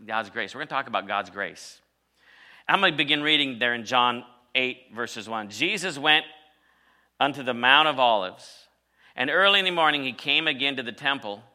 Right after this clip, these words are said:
And all the people came unto him, and he sat down and taught them. And the scribes and the Pharisees brought unto him a woman taken in adultery.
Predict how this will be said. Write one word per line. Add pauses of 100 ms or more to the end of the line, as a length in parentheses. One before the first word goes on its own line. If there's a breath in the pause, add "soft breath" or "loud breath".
(1040 soft breath)
And
all
the
people
came
unto
him, (1040)
and
he
sat
down
and
taught
them. (680 soft breath)
And
the
scribes
and
the
Pharisees
brought
unto
him
a
woman
taken
in
adultery.